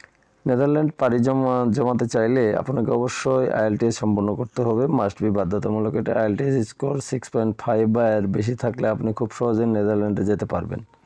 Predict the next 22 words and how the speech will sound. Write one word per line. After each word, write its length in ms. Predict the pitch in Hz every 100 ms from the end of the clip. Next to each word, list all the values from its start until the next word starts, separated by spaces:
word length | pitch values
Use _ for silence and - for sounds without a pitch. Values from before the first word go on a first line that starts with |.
| _ _ _ _ - - - _ _ _ _ _ _
এ 60 | 143
দেশটির 260 | 139 135 170
সবচেয়ে 500 | - 165 - 156 147
সুবিধার 380 | - 139 143
বিষয় 240 | 143 131 147
হলো 200 | 139 165
সহজে 360 | - 135 127
ভিসা 240 | 120 117 117
পাওয়া 220 | 113 117
যায় 180 | 117 -
এবং 300 | - 120 113
ভিসা 220 | 110 123
নিশ্চিত 380 | 127 127 143 143
করা 220 | 135 123
হয় 220 | 117 127
ইউনিভার্সিটি 640 | - 135 123 120 - 139 95
থেকে, 300 | 110 - 139
তাই 180 | -
আলাদা 400 | 117 110 107 101
করে 260 | 113 110 127
চিন্তা 320 | - - 120
করতে 380 | 107 117 - 101